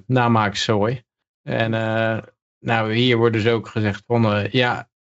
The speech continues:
ei-, eigenlijk wil je, je wilt het, maar je kunt het niet. Maar je kan wel stemmen op een partij die je dus dwingt om het, eh, niet te doen. Dat is, eh, dat is,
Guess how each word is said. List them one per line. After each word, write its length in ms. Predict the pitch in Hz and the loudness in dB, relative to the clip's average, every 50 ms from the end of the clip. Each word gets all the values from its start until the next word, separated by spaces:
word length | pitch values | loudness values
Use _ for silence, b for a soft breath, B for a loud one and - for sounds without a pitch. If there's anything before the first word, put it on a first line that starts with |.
| _ _ | _ _
ei-, 260 | - - 147 151 117 85 | -4 -2 -2 -2 -2 -4
eigenlijk 460 | 107 113 147 160 156 - 151 123 117 | -4 -2 -2 -2 0 0 -2 -2 0
wil 220 | 113 131 165 180 | 0 2 2 2
je, 160 | 185 185 175 - | 2 0 -2 -2
je 140 | - 127 117 | 0 0 0
wilt 300 | 110 120 151 190 208 208 | 2 2 2 0 0 0
het, 160 | 226 208 185 | -2 -2 0
maar 140 | 170 170 160 | 2 2 2
je 240 | 151 143 127 - _ _ | 2 0 -2 -6 _ _
kunt 240 | _ - 220 214 202 | _ 0 0 2 4
het 120 | 202 196 | 2 4
niet. 300 | 156 170 208 226 202 - | 4 2 2 2 -2 -4
Maar 120 | - 165 156 | 0 0 2
je 120 | 156 151 | 2 0
kan 260 | 151 - 180 175 165 | 0 0 0 0 2
wel 200 | 156 185 220 214 | 0 0 -2 -2
stemmen 400 | 175 - - - 214 214 202 196 | -2 -4 -6 -2 -2 0 0 0
op 100 | 196 175 | -2 -2
een 100 | 165 170 | -2 -2
partij 440 | 160 170 165 165 - 185 185 185 190 | 0 0 -2 -2 0 -2 0 0 0
die 220 | 180 180 175 175 175 | 0 2 2 2 2
je 100 | 175 165 | 0 2
dus 260 | 160 165 156 139 135 139 135 135 | 2 2 2 2 0 -6 -10 -6
dwingt 460 | 139 135 156 185 214 202 196 - - _ | 0 0 2 2 2 -2 -6 -10 -16 _
om 260 | - 175 180 170 165 | -2 0 2 2 2
het, 280 | 160 151 156 - - _ _ - - | 2 0 -2 -14 -20 _ _ -8 -2
eh, 440 | 156 151 147 147 147 147 151 147 | 0 2 2 2 2 2 0 2
niet 240 | 143 156 156 160 151 | 2 4 4 2 2
te 60 | 147 139 | 2 0
doen. 160 | 120 95 80 - _ _ _ _ _ _ | 0 -2 -4 -6 _ _ _ _ _ _
Dat 320 | - 127 131 131 135 135 | -6 0 0 0 0 0
is, 200 | 147 135 - - | -2 -2 -2 2
eh, 240 | 147 135 127 123 123 | 2 2 4 4 2
dat 280 | 123 123 123 127 - - | 2 0 -2 -4 -4 0
is, 320 | 131 131 127 123 123 - | 2 2 2 2 0 -6